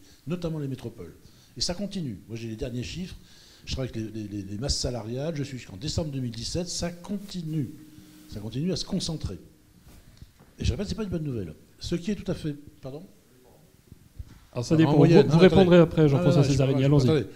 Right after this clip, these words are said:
Speaker 1: Moi, je vous parle de chiffres globaux. On fait avec des coefficients de variation, écarts types sur moyenne, on vérifie. Et on, et on a effectivement des, des mesures, des mesures scientifiques
Speaker 2: Attends,
Speaker 1: qui permettent
Speaker 2: ouais.
Speaker 1: de dire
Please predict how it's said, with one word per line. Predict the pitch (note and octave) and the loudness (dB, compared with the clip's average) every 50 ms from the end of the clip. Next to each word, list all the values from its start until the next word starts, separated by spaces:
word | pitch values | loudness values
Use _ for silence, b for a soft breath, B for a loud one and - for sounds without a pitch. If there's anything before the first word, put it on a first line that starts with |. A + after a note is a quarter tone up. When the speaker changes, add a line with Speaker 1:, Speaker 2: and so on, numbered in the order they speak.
| B B B | B B B
Speaker 1:
Moi, | A#2+ D3+ | -4 -4
je | D3+ C3+ | -2 -2
vous | D#3 - | -2 -4
parle | D#3+ C#3+ B2+ | -4 -4 -4
de | B2 | -6
chiffres | - - E3+ - - - A2 | -8 -8 -10 -10 -10 -10 -10
globaux. | G2+ G2+ A2+ B2+ B2 B2 C#3+ E3 F3+ G3+ G#3 G3+ B B B - | -8 -4 -4 -4 -4 -2 -2 0 0 0 -2 -4 B B B -18
On | G#2 - | -16 -12
fait | - D3+ D#3 | -8 -6 -6
avec | C#3 A2+ | -6 -6
des | A2 | -8
coefficients | - - E3+ C#3 C3 - - D3+ | -8 -6 -8 -6 -6 -6 -6 -6
de | C#3 | -4
variation, | B2+ A#2+ B2 A#2 G#2+ - - - D3 E3+ F3 G3 F#3 | -4 -6 -6 -6 -6 -6 -8 -8 -8 -6 -6 -6 -6
écarts | D3 - C3 G#2+ | -8 -10 -12 -12
types | - D#3 C3+ | -12 -12 -12
sur | - - A#2+ G2+ | -12 -12 -14 -12
moyenne, | G2 G2+ G2+ B2+ D#3+ F#3+ F3 | -12 -10 -10 -8 -8 -8 -10
on | C3 | -10
vérifie. | A2 B2 B2+ G#2+ G#2 F#2+ - C#3+ E3+ G3 G3 b b b b b - - | -12 -12 -14 -14 -16 -16 -14 -12 -12 -12 -12 b b b b b -20 -16
Et | B2+ A#2+ | -14 -12
on, | A#2+ - | -12 -10
et | - A#2 A2 | -10 -10 -6
on | G#2 G#2+ | -4 -4
a | B2+ E3+ F3+ | -2 -2 -4
effectivement | - - D3 - - B2 A2+ A#2 C3+ E3 F3+ b b b b b b b G#2 | -4 -6 -10 -12 -12 -12 -10 -8 -8 -8 -8 b b b b b b b -6
des, | B2 D3 C3+ | -6 -6 -4
des | G#2+ B2+ C#3 | -4 -4 -4
mesures, | C3 B2 A#2+ G#2 F2 B2+ D3+ F3 - | -2 -2 -2 -2 -4 -6 -8 -8 -8
des | G#2+ G2 F#2+ | -10 -10 -10
mesures | G2 A2+ C#3 - | -10 -12 -12 -10
scientifiques | - G#2+ G2+ - F#2+ - - C3 | -10 -10 -10 -10 -10 -8 -6 -4
Speaker 2:
Attends, | - B2+ | -4 -4
Speaker 1:
qui | B2 | -4
permettent | B2+ A#2 A2+ B2+ | -4 -6 -6 -4
Speaker 2:
ouais. | C#3+ | -4
Speaker 1:
de | A#2+ | -2
dire | B2+ E3 E3 | -2 -2 -4